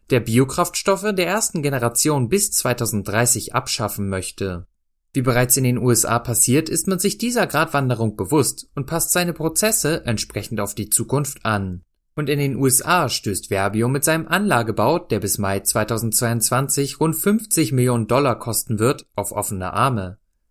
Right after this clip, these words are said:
Denn seit der Verabschiedung der amerikanischen Renewable Fuel Standard Gesetzgebung im Jahr zweitausendfünf ist Iowa führend in der Produktion erneuerbarer Kraftstoffe. Außerdem gibt es in der landwirtschaftlich geprägten Region große Mengen an Reststoffen in Form von Maisstroh.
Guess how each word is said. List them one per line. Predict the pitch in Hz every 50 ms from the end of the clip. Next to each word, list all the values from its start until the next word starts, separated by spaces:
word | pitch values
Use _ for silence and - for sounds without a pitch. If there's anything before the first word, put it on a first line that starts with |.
| _ _ -
Denn | - 139
seit | 127 147 180 208 -
der | 233 -
Verabschiedung | - 196 190 220 214 - - 147 127 113 110 113 139 127
der | - 117 107
amerikanischen | 107 104 104 98 104 98 - - 110 110 110 110 107 - 117 110
Renewable | 101 101 120 139 139 131 160 196 226 226 175 117 123 120 117 -
Fuel | - 170 175 180
Standard | 175 - - 107 107 101 101 101 98 - -
Gesetzgebung | 107 95 117 139 - - - - 113 107 104 107 123 131
im | - 156 151
Jahr | 139 160 175 175 -
zweitausendfünf | - - 190 208 202 202 156 123 120 113 - - 143 139 147 160 160 - - _
ist | - - 160 - - 147
Iowa | 160 190 202 185 139 123 147 165
führend | - - 160 160 156 139 -
in | - 113
der | 107 104 101
Produktion | - - 113 107 95 - - - 139 135 139 123
erneuerbarer | 107 101 101 98 101 101 98 - 107 110 131 139
Kraftstoffe. | 131 - - 101 - - - - - - 101 - - - 98 95 92 90 90 _ _ _ _ _ - -
Außerdem | 104 107 107 - 131 120 113 139 151 160
gibt | 147 202 202 202 208
es | 202 -
in | 202 190
der | 190 180
landwirtschaftlich | 175 196 233 254 - - 135 - - 135 120 - - 117 -
geprägten | - 120 110 - - 143 143 - 127 113
Region | 104 113 107 107 120 120 123 143 135 127
große | - 120 139 185 214 - - 147
Mengen | 131 151 170 170 147 117
an | 107 104
Reststoffen | 104 123 147 139 - - - - - 107 - - 113
in | 104 98
Form | 95 - 117 104 98 -
von | - 101 92 92
Maisstroh. | 95 98 123 - - - - - - 110 98 95 92 92 90